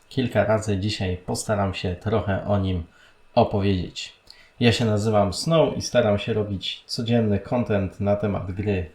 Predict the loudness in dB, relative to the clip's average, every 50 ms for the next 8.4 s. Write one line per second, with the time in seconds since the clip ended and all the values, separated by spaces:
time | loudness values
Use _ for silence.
0 | _ -6 -2 0 2 2 2 2 0 0 0 0 2 2 2 4 4 4 4 2
1 | 2 0 -4 -6 -10 -14 _ -20 -20 -20 -20 -20 _ _ -2 2 2 4 4 4
2 | 2 2 2 0 0 0 2 0 0 0 0 -2 -2 -4 -4 -2 -2 -2 -4 -4
3 | -4 -4 -4 -4 -4 -4 -2 -2 0 0 0 0 2 0 0 0 0 -2 -2 0
4 | 0 0 0 -2 -2 -2 0 0 0 0 0 -2 -4 -6 -8 -6 -4 -2 0 2
5 | 0 0 -2 -6 -16 _ -18 -16 -12 -8 -4 -2 0 2 2 2 2 2 0 0
6 | -2 -4 -10 -16 -20 -20 -10 -4 -4 -4 -2 -2 -4 -4 -2 0 0 0 0 0
7 | 0 0 2 4 4 4 2 0 -2 -4 -6 -8 _ _ _ _ _ _ -4 0
8 | 4 4 6 4 4 2 0